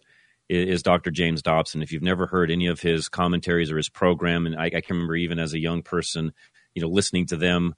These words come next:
on the radio, Adventures in Odyssey and all of that. But Doctor James Dobson, he left a successful career in academia more than four decades ago. Since then,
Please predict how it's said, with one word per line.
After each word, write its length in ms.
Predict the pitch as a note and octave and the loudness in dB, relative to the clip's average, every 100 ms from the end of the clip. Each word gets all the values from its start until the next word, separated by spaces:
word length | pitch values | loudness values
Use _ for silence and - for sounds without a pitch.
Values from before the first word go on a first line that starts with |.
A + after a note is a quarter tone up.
| _ _ _ | _ _ _
on 160 | F2+ F2+ | 0 2
the 100 | F2 | 4
radio, 380 | F#2 F2 E2+ D#2 | 4 6 4 2
Adventures 400 | C#2+ F2+ F2+ D#2+ | 0 -2 -2 -2
in 60 | |
Odyssey 440 | D#2+ E2+ E2+ - D#2+ | 2 2 0 -2 -2
and 100 | E2 | 0
all 140 | E2 | 0
of 100 | D2+ | 0
that. 180 | D#2+ D#2 | -2 0
But 160 | D#2 | -2
Doctor 240 | G2 G#2 F#2+ | 0 0 0
James 300 | F#2 F2+ E2+ | 0 0 2
Dobson, 420 | F2 E2+ - E2+ | 4 4 2 -4
he 140 | F2 | -2
left 280 | E2+ G#2 G#2 | 2 2 2
a 40 | A2+ | -4
successful 500 | - - G2+ - E2+ | -6 -4 -4 -4 -10
career 220 | - F2+ | -2 0
in 60 | |
academia 560 | E2+ E2+ D#2+ F2 F2 E2 | 0 -2 -2 0 0 -2
more 180 | E2 D#2 | -2 -4
than 100 | D2+ | -6
four 320 | - F2+ F2+ | -6 -2 -2
decades 520 | C#2+ E2+ E2 D#2+ C#2+ | 0 -4 0 -4 -4
ago. 340 | D#2 F2 D2+ D2 | -6 -2 -2 -2
Since 360 | - G#2 - | -2 -2 0
then, 340 | F2+ E2 D#2 | -2 0 -2